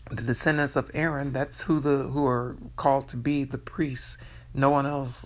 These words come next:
um, in the congregation has that, um, calling or, you know, the approval to be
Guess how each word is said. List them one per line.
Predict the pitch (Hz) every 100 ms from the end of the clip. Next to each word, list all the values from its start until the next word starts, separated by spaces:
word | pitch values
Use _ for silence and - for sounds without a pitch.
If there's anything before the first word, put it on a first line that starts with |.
| -
um, | 123 123 127 -
in | 131 127
the |
congregation | - 127 123 135 160 151 - 127 127 - - -
has | 147 135 123
that, | - 135 131
um, | 127 127 120 120
calling | - 185 180 147 131 131
or, | 127 127
you | 123 131
know, | 131 123 123 117
the | 120 117 113 -
approval | - - 175 147 139 127
to | 127 147
be | 127 147 135